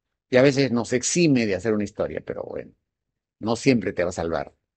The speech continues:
Un paciente con un corazón enfermo, no viene el corazón tocándole la puerta. Viene con un paciente lleno de dudas, temores, angustias. Y comprender la enfermedad es un reto. Comprender al enfermo es un reto mayor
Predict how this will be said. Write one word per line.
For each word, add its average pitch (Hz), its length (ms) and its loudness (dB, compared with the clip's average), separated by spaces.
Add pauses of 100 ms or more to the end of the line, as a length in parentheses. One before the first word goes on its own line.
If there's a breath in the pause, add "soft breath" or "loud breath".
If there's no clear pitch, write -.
(400 soft breath)
Un 220 120 2
paciente 185 460 8
con 147 120 8
un 147 80 4
corazón 135 360 6
enfermo, 127 600 2 (720)
no 123 200 4
viene 135 260 6
el 110 80 2
corazón 101 340 2
tocándole 107 400 0
la 90 140 -2
puerta. - 380 0 (640)
Viene 98 380 2
con 90 160 2
un 95 120 -2
paciente 95 500 0
lleno 90 280 2
de 85 120 2
dudas, 90 420 2
temores, 87 520 0
angustias. 78 800 -2 (640)
Y 95 460 4
comprender 117 640 6
la 117 300 6
enfermedad 107 640 2
es 104 160 -6
un 104 100 -4
reto. 107 500 -2 (200)
Comprender 107 460 2
al 131 80 6
enfermo 117 320 2
es 110 80 -6
un 104 100 -4
reto 104 240 0
mayor 95 560 0